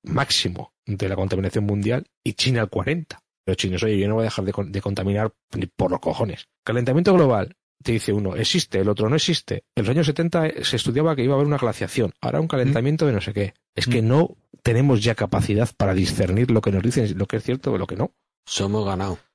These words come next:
Speaker 2: Nos llevan como ovejas
Speaker 1: Han conseguido
Speaker 2: donde
Speaker 1: eso.
Speaker 2: quieren y nos trasquilan.
Speaker 1: Han conseguido eso, claro,
Speaker 2: Ujú.
Speaker 1: han conseguido eso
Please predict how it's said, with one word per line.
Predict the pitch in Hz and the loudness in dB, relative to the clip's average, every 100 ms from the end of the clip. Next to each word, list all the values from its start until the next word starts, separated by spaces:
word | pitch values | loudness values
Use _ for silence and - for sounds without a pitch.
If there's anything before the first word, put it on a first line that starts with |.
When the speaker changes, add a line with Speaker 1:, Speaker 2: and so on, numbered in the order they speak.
| _ | _
Speaker 2:
Nos | 101 98 | -2 0
llevan | 87 120 | 0 -2
como | 123 135 117 | -2 -2 0
ovejas | 110 131 | 0 0
Speaker 1:
Han | 139 | 2
conseguido | 160 165 175 180 | 4 4 2 4
Speaker 2:
donde | 170 | 2
Speaker 1:
eso. | - | 2
Speaker 2:
quieren | 151 127 139 - | 2 0 -2 -4
y | 123 | -2
nos | 107 - | -2 -2
trasquilan. | 101 - 120 | -4 -2 2
Speaker 1:
Han | 151 | 4
conseguido | 156 160 185 180 | 6 6 6 4
eso, | 196 180 | 2 -2
claro, | - 160 143 | 0 0 2
Speaker 2:
Ujú. | 147 | 2
Speaker 1:
han | |
conseguido | 135 135 156 165 | 2 2 4 2
eso | 175 | 2